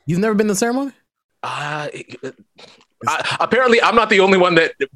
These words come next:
Speaker 2: didn't know they took it out. <laughs> Like, don't let Nito come to this part.
Speaker 1: I was there. <laughs>
Speaker 2: <laughs> Get him outta here.
Speaker 1: I was there. I just didn't remember. I just don't remember see, hearing
Speaker 2: Nah,
Speaker 1: it.
Speaker 2: the, nah, the la-, the last wedding I went to, the last wedding I went to, um, nah, I didn't, I didn't go to, I didn't go to the ceremony. Me and Tess went to the, uh,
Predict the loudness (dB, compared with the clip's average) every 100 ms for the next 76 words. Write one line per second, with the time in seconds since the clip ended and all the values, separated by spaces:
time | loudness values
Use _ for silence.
0 | -16 -6 0 0 2 2 2 2 2 2
1 | 2 2 0 2 2 2 2 2 0 0
2 | -2 -6 -2 -2 0 0 2 0 0 -2
3 | 0 -2 -2 -4 -4 -6 -6 -6 -6 -14
4 | _ _ _ _ 0 2 2 0 0 -2
5 | -4 -4 -4 -4 -12 _ _ _ _ _
6 | _ _ _ -10 -8 -6 -6 -4 -4 -2
7 | -2 0 2 2 4 2 2 0 0 0
8 | -2 _ _ -2 2 2 2 2 0 2
9 | 2 2 0 0 -2 -2 -2 -2 -2 -2
10 | -4 -6 -8 -6 -4 0 0 0 0 0
11 | 0 0 0 -2 -2 -2 -2 -2 -2 -6
12 | -6 -6 -6 -4 -2 -2 -2 -4 -4 -4
13 | -6 -4 -4 -2 -4 -2 -2 -2 -2 -2
14 | -2 -2 -2 -2 -2 -2 -4 -2 -2 -2
15 | -2 -4 -4 -4 -6 -6 -6 -6 -8 -8
16 | -6 -4 -6 -6 -6 -4 -2 -2 -2 -2